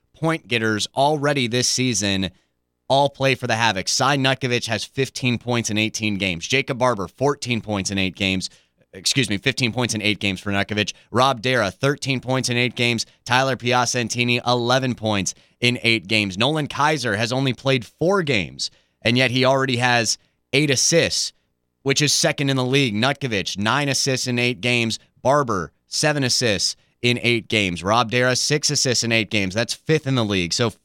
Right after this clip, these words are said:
four of the top five assist leaders in the league all play for Huntsville. Now, they are dealing with some changes on, uh, the defense. Hunter Atchison is still on the I R. He's just been upgraded from the twenty-one day I R to the thirty day I R.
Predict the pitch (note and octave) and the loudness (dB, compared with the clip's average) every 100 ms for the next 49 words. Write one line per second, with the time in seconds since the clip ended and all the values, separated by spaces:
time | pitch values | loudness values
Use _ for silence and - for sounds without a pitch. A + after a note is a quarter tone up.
0 | _ D3 D#3+ D#3 B2+ A#2 B2 C3+ C3 - | _ 2 2 2 0 0 -2 0 -2 -2
1 | - C#3 C3 A#2 - _ _ - A#2 - | 0 4 4 2 -4 _ _ -4 0 2
2 | E3 F3+ - C3 G2 D#2+ D2 - B2 B2+ | 2 2 2 0 0 -2 -6 -4 0 2
3 | A2+ G#2+ G2+ F#2+ F2 _ _ _ _ - | 2 2 2 0 -4 _ _ _ _ 2
4 | B2 B2+ - B2+ A#2+ A2 G#2+ G2+ - _ | 4 4 0 0 2 2 2 -2 -6 _
5 | _ _ A#2+ A#2 A2 A2 G#2 - _ _ | _ _ -2 2 2 2 0 -4 _ _
6 | - C3+ B2+ - C3 B2+ A#2+ A#2+ A#2+ A#2+ | -2 0 0 0 2 2 0 0 0 2
7 | B2 D3+ A#2+ C3+ D3+ D3 C#3 C3 C3+ A2+ | 2 2 0 -2 0 0 0 0 -2 -2
8 | - C3+ C#3+ B2+ C3 A#2 - B2 B2+ C3 | -2 0 0 2 2 0 -2 0 2 2
9 | B2 A2 _ _ - G#2+ G2+ - - C#3 | 0 -4 _ _ -4 -2 -2 -2 0 2
10 | C#3+ - D#3 D3+ C#3 A#2+ C3+ C#3+ - C3+ | 2 0 0 0 0 0 0 -2 0 0
11 | C3 A2+ A#2 - - C3+ C#3+ A#2+ C3 B2 | 0 0 0 2 2 0 0 0 0 2
12 | A2 A#2 A2+ A2+ A2+ A2 - B2 A2+ A2+ | 2 4 4 4 2 -2 -4 -4 -4 -2
13 | A#2+ - B2 A#2+ F2+ G#2 F#2+ - C3 A2+ | -2 0 0 0 -2 -4 -4 -2 0 2
14 | A2+ A#2+ A#2 A#2+ A#2 A2+ A2+ - G2+ - | 0 0 2 2 4 2 0 -4 -8 -2
15 | B2+ C3 A#2+ A#2 A2+ A2+ A2+ A2+ | 0 0 0 2 4 4 4 2